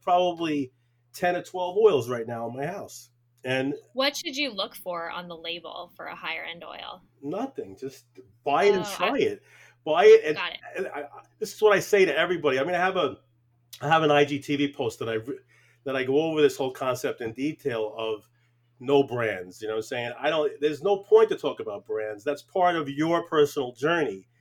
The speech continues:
Speaker 1: is to decide what brands are the ones that you love. I, I love the way this olive oil tastes, and this is, and that's how your cooking is gonna end up, you know, being and, you know, tasting like. That's your personal choice.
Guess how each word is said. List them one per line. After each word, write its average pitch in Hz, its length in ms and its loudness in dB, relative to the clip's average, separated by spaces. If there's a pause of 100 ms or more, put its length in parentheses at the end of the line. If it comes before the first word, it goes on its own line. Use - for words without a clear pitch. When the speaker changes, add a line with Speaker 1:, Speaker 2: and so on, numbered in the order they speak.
(140)
Speaker 1:
is 123 240 -12
to 123 200 -4 (840)
decide 143 760 0
what 151 240 -2
brands 143 500 2
are 120 220 -4
the 123 100 -6
ones 139 300 -2
that 113 200 -8
you 185 260 -6
love. 120 340 0 (100)
I, 143 140 0 (120)
I 160 140 0
love 170 200 -2
the 156 80 -2
way 147 140 6
this 190 260 2
olive 120 240 0
oil 107 180 -2
tastes, - 340 -8
and 110 140 -12
this 156 160 -8
is, 175 200 -2 (100)
and 135 260 -2 (300)
that's 151 260 0
how 160 140 0
your 139 200 0
cooking 175 440 0
is - 120 -4
gonna 135 180 2
end 135 240 -2
up, 139 200 0 (960)
you 165 80 -4
know, 131 100 0 (100)
being 208 360 2
and, 117 100 0
you 139 60 4
know, 139 100 2
tasting 214 420 -2
like. - 160 -2
That's 185 220 -4
your 196 100 0
personal 190 440 -4
choice. - 640 -8